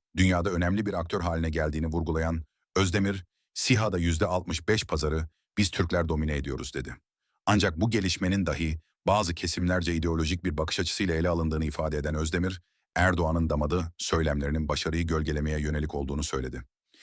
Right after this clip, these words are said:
Bu tavrın sadece siyasi değil, aynı zamanda milli başarılara karşı duyarsızlık anlamına geldiğini belirten Özdemir, sözlerine şu ifadelerle devam etti.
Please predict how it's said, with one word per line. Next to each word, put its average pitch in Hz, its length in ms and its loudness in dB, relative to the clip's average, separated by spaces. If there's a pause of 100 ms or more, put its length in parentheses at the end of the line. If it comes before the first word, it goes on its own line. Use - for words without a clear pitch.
(140)
Bu 120 80 4
tavrın 104 320 0
sadece 104 440 -2
siyasi 85 520 -2
değil, 98 280 0 (280)
aynı 110 260 4
zamanda 82 340 0
milli 82 340 0
başarılara 85 460 0
karşı 80 420 -4 (220)
duyarsızlık 85 540 2
anlamına 82 380 0
geldiğini 78 440 0
belirten 76 320 0
Özdemir, 87 460 -2 (220)
sözlerine 82 500 2
şu - 160 -2
ifadelerle 78 640 -2
devam 73 260 -2
etti. 64 280 -10